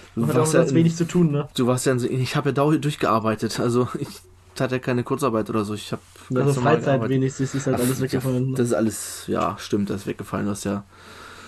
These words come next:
Speaker 1: keine Möglichkeiten mehr gehabt, dich irgendwie anderweitig zu beschäftigen. <clears throat> Aber vielleicht haben die ZuhörerInnen noch irgendwelche anderen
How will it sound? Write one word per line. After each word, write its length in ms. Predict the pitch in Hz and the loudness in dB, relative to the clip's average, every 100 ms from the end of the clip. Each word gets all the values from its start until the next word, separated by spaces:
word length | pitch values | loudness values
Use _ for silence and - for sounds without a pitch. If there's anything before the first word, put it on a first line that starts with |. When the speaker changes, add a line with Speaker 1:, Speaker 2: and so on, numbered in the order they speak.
| - - - - - - - - - - - | -20 -20 -20 -20 -18 -20 -18 -18 -18 -20 -2
Speaker 1:
keine 220 | 127 123 | 2 4
Möglichkeiten 520 | 123 120 - 131 131 | 4 2 0 0 2
mehr 120 | 120 113 | 0 0
gehabt, 240 | 117 - | 0 -2
dich 80 | 107 | -4
irgendwie 280 | 113 104 95 | -2 -2 -2
anderweitig 420 | 113 107 104 - | 0 -2 -2 -4
zu 100 | - | -6
beschäftigen. 500 | 110 107 - - 101 - - - - - | -4 -6 -4 -6 -8 -12 -20 -18 -18 -12
<clears throat> 960 | 151 - 123 - - - - - - - | -12 -8 -8 -10 -20 -20 -20 -20 -16 -4
Aber 140 | 127 | -2
vielleicht 280 | - 175 190 | 2 0 2
haben 200 | 175 180 | 2 4
die 240 | 170 160 - | 4 2 0
ZuhörerInnen 880 | - 185 170 151 147 - 147 147 147 | 0 4 6 4 0 2 2 2 0
noch 260 | 131 127 - | -2 -2 0
irgendwelche 400 | 135 127 123 - | 0 0 -2 0
anderen 420 | 123 123 104 101 | 2 2 0 -4